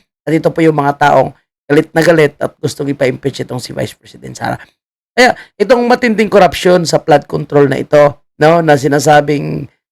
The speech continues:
ah, imbestigahan ni Marcos Junior, kailangan talaga magkaroon ng accountability dito. Yan ang kanilang laging sinasabi kay V P Sara. Dapat may accountability daw sa paglustay ni V P Sara sa confidential fund. Pero yun, lahat yan ay malinis at walang,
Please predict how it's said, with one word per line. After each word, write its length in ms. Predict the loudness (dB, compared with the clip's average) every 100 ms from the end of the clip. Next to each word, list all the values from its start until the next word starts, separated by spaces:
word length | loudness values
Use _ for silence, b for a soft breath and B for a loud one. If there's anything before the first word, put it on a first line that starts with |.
| _ _
ah, 160 | 0
imbestigahan 640 | 0 -2 -2 -2 2 4 4
ni 160 | 4
Marcos 320 | 2 0 -4
Junior, 320 | -8 -6 -6 0
kailangan 400 | 2 4 2 2
talaga 320 | 2 2 0
magkaroon 560 | -2 -2 0 2 0
ng 80 | -2 -4
accountability 720 | -4 -4 -6 -10 -12 -14 -20
dito. 320 | -20 _ -20 -20 _ _ _
Yan 160 | -2 0
ang 140 | 2
kanilang 340 | 2 2 2 4
laging 240 | 4 2
sinasabi 480 | -2 -2 0 0 2
kay 160 | 0 0
V 80 |
P 160 | -2 -2
Sara. 240 | -2 0 -2 b _ _
Dapat 320 | 0 2 0 0
may 160 | -2
accountability 720 | 0 -2 -4 -4 -4 -4 -4
daw 160 | 2 2
sa 320 | 0 -2 -2 -4 b _ _
paglustay 480 | -6 -2 -2 2 0
ni 80 | 2
V 160 | 0
P 160 | -2 -2
Sara 240 | 0 2
sa 80 | 0
confidential 560 | -4 -6 -8 -12 -12 -14
fund. 160 | -14 -16 _
Pero 160 | 4 4
yun, 160 | 4
lahat 240 | 2 0 2
yan 240 | 0 0 -6 _ _ _ -2
ay 80 | 2
malinis 560 | 2 2 0 -2 -2
at 160 | -6 0
walang, 320 | 2 2 0